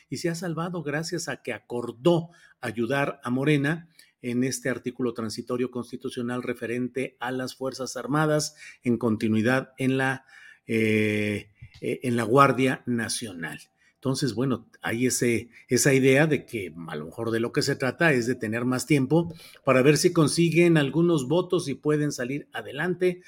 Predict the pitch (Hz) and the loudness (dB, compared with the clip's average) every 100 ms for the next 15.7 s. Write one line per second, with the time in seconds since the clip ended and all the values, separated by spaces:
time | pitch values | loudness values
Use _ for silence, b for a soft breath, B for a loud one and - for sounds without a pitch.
0 | B B - 104 113 117 104 - 110 143 | B B -14 -10 -8 -6 -6 -6 -2 2
1 | 160 160 120 123 123 - 117 127 131 143 | 2 0 -4 -4 -4 -8 -8 -6 -4 0
2 | 202 165 151 - B B B 139 123 113 | 0 2 0 -2 B B B -2 0 6
3 | 151 165 165 - B - 123 120 113 151 | 8 8 4 -2 B -2 2 2 2 2
4 | 151 123 110 143 143 165 - 180 190 190 | 2 0 -4 -2 -2 -2 2 4 4 0
5 | - - 120 123 135 - b b - 123 | -8 -6 -4 -2 -4 -6 b b 0 0
6 | - - 147 175 170 - 160 117 120 151 | 0 -2 4 4 2 -2 -2 -2 0 2
7 | 147 - 113 143 175 180 180 b b b | 2 -2 -2 0 2 0 -2 b b b
8 | 110 107 107 92 - 135 135 165 _ 143 | -8 -8 -10 -12 -8 -4 -4 -8 _ -4
9 | 143 147 - - 131 131 - - - - | -2 -4 -6 -6 -6 -8 -10 -10 -8 -8
10 | - - _ _ B B B - 175 190 | -12 -16 _ _ B B B 4 6 6
11 | 180 180 160 180 170 175 170 165 123 120 | 4 2 4 4 4 2 2 2 -2 -2
12 | 120 131 139 131 120 117 139 135 - 135 | 0 0 -2 -2 -2 -2 -2 -4 -2 -4
13 | 139 - b b b 120 120 123 131 123 | -4 -8 b b b -6 -4 -4 -6 -6
14 | - 104 139 147 127 101 113 120 127 165 | -6 -6 -2 -2 -2 -4 -6 -4 2 4
15 | 160 127 117 127 127 113 - | 4 2 0 -2 -2 -2 -6